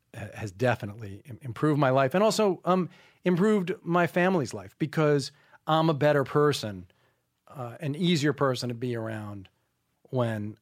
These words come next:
I regularly meditate. Okay, what advice would you give a smart, driven college student about to enter the real world? What advice should they ignore? Well,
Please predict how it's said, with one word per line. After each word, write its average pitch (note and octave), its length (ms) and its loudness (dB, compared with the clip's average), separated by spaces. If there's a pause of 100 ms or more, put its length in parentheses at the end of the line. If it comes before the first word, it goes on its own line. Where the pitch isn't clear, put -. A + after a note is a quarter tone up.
(100)
I G#2 380 -8 (400)
regularly F#2+ 720 -10 (280)
meditate. F2 480 -20 (2500)
Okay, B2 120 -2
what C3+ 220 2
advice D3+ 340 2
would C#3 80 -4
you C3 80 -4
give C#3 100 2
a B2+ 60 -2
smart, C#3 360 0
driven B2 280 -2
college B2 320 2
student G2+ 280 -8
about G#2+ 220 -4
to G#2+ 100 -12
enter G#2+ 220 -8
the G2+ 120 -10
real G#2 280 -6
world? F#2+ 460 -14
What A2 120 -8
advice G#2 280 -8
should F#2 160 -12
they F#2+ 80 -12
ignore? F#2 320 -16
Well, C#3 340 0